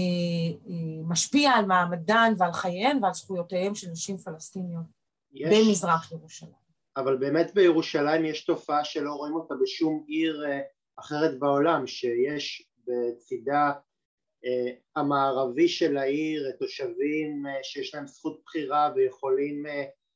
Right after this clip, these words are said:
Speaker 2: להצביע ויכולים להשתתף, אה, בבחירות, בעוד שבירושלים המזרחית יש,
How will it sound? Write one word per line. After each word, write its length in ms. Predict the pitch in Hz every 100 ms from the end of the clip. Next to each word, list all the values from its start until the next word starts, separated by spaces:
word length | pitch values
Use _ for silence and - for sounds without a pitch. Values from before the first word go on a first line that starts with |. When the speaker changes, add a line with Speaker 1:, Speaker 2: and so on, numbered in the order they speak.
| _ _ -
Speaker 2:
להצביע 840 | 139 143 - - 127 151 151 147 131
ויכולים 500 | 135 - 139 147 151
להשתתף, 560 | 147 - 135 - 147 -
אה, 60 | 151
בבחירות, 560 | 135 - 147 127 127 113
בעוד 240 | 135 135
שבירושלים 680 | - 127 131 127 131 143 160
המזרחית 580 | 160 139 147 - 175 143
יש, 320 | 131 -